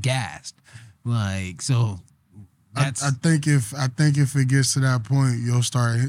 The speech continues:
Speaker 2: you'll start seeing Tank go for that counter.
Speaker 1: Yeah.
Speaker 2: He's gonna have to.
Speaker 1: Yeah.
Speaker 2: And it's gonna have to be, like Jamal said, a big,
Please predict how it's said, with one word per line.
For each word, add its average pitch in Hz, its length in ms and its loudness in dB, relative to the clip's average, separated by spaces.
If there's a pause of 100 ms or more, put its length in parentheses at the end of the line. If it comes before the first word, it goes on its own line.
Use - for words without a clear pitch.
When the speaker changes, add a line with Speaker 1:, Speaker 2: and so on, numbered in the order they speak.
(140)
Speaker 2:
you'll 131 160 4
start 120 420 0 (180)
seeing 117 840 2 (560)
Tank 131 360 2 (520)
go 117 200 0
for 113 180 -4
that 110 160 -2
counter. 104 460 0 (460)
Speaker 1:
Yeah. 110 280 2 (280)
Speaker 2:
He's 127 180 6
gonna 127 240 6
have 123 280 4
to. 95 300 -4 (220)
Speaker 1:
Yeah. 101 160 -2
Speaker 2:
And 123 320 4
it's 120 120 4
gonna 127 220 6
have 120 240 4
to 123 60 -2
be, 120 220 4
like 117 220 0
Jamal 113 380 0
said, 113 260 0
a 104 80 -2
big, 117 800 4